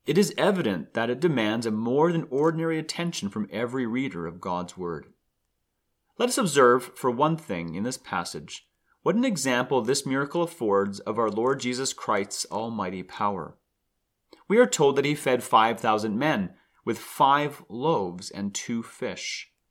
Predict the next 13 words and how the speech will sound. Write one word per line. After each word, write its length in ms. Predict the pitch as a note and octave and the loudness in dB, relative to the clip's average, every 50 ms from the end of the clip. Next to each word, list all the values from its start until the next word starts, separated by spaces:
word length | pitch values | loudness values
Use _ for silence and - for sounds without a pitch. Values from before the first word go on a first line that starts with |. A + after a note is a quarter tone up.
| _ _ _ _ _ _ - - - | _ _ _ _ _ _ -20 2 10
We 80 | E3 | 10
are 60 | F#3 F#3+ | 12 12
distinctly 680 | F3 E3+ - - - E3+ G3 A#3 A#3+ - - C#3+ A2+ | 10 8 2 2 4 6 4 4 4 2 2 0 0
told 500 | G2+ - - F#2+ E2 D#2 F2+ G2 G2+ - | 0 -2 -4 -2 -2 -2 -4 -6 -6 -6
that 160 | G#2+ G2 G2+ | -6 -2 0
this 200 | C3 E3+ E3+ - | 0 0 0 0
multitude 560 | C3+ B2+ C3 C#3 - - - - - G2+ F#2+ | 0 2 2 2 0 -2 -6 -4 -4 -4 -2
had 160 | A2+ A2+ G#2 | -2 -2 -2
nothing 480 | G#2 G#2+ A#2+ C3+ C#3+ - - B2 A2+ A2 | 0 0 0 0 -2 -2 -4 -4 -4 -4
to 120 | - - | -6 -8
eat. 500 | G#2+ - - D3+ B2+ - _ - - - _ _ _ _ _ _ _ _ _ _ _ _ _ _ _ _ | -6 -6 -4 -6 -6 -8 _ -14 -14 -14 _ _ _ _ _ _ _ _ _ _ _ _ _ _ _ _
We 220 | - A#2 C#3+ E3 | 0 4 8 8
are 320 | D#3+ D3 C#3 B2+ - - | 8 8 8 6 4 2